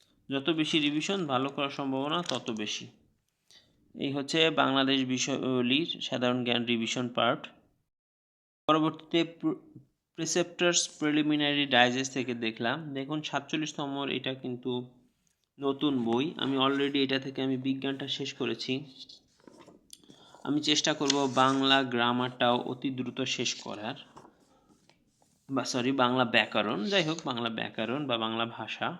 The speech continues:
শেষ করার। সূচি অনুযায়ী আমি পড়ছি, পড়ার চেষ্টা করব, দ্রুত শেষ করার চেষ্টা করব। যত দ্রুত শেষ করা যায় তত দ্রুত আমি রিভিশনে আসতে পারবো,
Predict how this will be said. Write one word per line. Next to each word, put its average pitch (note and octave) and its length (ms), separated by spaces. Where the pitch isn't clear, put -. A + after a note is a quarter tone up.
শেষ - 280
করার। G#2 360
সূচি C3+ 380
অনুযায়ী B2+ 500
আমি B2 300
পড়ছি, B2+ 420
পড়ার B2 260
চেষ্টা B2 380
করব, A#2+ 400
দ্রুত C#3 440
শেষ C#3 320
করার A#2+ 280
চেষ্টা B2 320
করব। A2 420
যত C3+ 240
দ্রুত C3+ 380
শেষ C3 300
করা B2+ 260
যায় C3 260
তত C3+ 560
দ্রুত C3 340
আমি B2+ 400
রিভিশনে B2 540
আসতে A2+ 280
পারবো, G#2 400